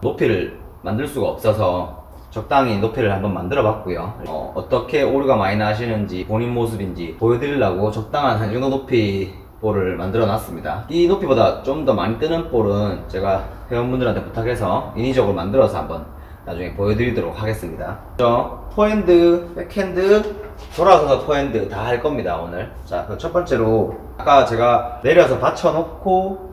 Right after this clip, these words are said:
앞으로 들어가라고 그랬죠. 근데 너무 많이 내리지는 마세요. 많이 내리면 이게 올라오는 양이 많아서 그 타이밍 맞추기도 어렵고 올라오다가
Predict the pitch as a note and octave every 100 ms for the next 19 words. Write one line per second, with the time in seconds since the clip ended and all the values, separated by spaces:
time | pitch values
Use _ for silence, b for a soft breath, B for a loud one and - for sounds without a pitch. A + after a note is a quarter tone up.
0 | - - - C3 D#3 F3+ - A#2 A2+ C3
1 | A2+ G2 F#2 - F2+ - - G2 A2+ A2
2 | A2+ B2 - C3+ F3+ F#3 F3 B2 B2 D3+
3 | D#3 A#2 G2+ E2+ E2 F2+ E2 - - G2+
4 | F2+ G2+ B2 B2+ G2 F2+ F#2 F2+ D#2+ G2
5 | G2 F2 - - F3 F#3+ C3+ D3+ E3 E3
6 | E3 D#3 - - G2 G2+ A#2 G2 F#2 F#2+
7 | G#2 F2 E2 - F#2+ E2 - - D#3+ E3
8 | G#2 - E3 A2 A2 A2+ - C3 D3 E3
9 | - - - F3 C3+ B2+ C#3 B2+ C3 -
10 | -